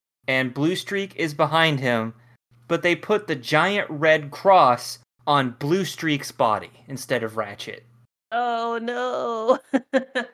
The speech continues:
Speaker 1: Yeah. And the funniest thing is Soundwave comes in and blows up the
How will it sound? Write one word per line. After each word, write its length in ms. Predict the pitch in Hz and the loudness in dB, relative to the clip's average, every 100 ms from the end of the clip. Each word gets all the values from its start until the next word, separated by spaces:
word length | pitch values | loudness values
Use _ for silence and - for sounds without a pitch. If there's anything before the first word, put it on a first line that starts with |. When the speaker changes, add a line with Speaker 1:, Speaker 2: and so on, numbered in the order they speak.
| - - _ - - _ | -14 -14 _ -20 -20 _
Speaker 1:
Yeah. 460 | 160 147 139 123 117 - _ _ _ _ _ _ _ _ _ _ _ _ _ | -2 2 4 4 2 -2 _ _ _ _ _ _ _ _ _ _ _ _ _
And 200 | 160 170 - | 0 2 0
the 200 | 165 180 | 4 4
funniest 420 | - 240 311 202 | 6 4 4 0
thing 160 | 190 170 | -2 -2
is 140 | 160 - | -2 -2
Soundwave 480 | 196 247 262 226 220 | -2 -2 -2 -4 -2
comes 300 | 208 175 151 | -2 -2 0
in 240 | 180 180 - - _ | 0 0 -6 -20 _
and 300 | - 165 139 | -2 -2 -2
blows 400 | 160 180 233 247 | 2 4 4 4
up 260 | 233 226 - | 2 2 -2
the 420 | 196 180 170 165 | -4 -2 -2 -4